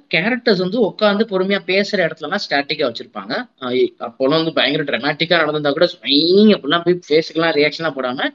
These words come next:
ஸ்டாட்டிக்காவே வச்சு, "அவங்க பண்றதை நீ புரிஞ்சுக்கடா மூதேவி" அப்படின்னு சொல்லி காமிச்சிருப்பாங்க.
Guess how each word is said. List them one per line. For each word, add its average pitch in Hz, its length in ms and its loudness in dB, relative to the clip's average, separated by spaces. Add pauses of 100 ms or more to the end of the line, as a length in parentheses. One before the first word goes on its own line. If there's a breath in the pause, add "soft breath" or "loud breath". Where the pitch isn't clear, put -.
(400)
ஸ்டாட்டிக்காவே 180 500 4
வச்சு, 170 220 2
"அவங்க 160 340 -2
பண்றதை 196 240 2
நீ 175 60 -2
புரிஞ்சுக்கடா 151 440 -2
மூதேவி" 127 340 0
அப்படின்னு 123 180 -4
சொல்லி 120 240 -8
காமிச்சிருப்பாங்க. 113 560 -8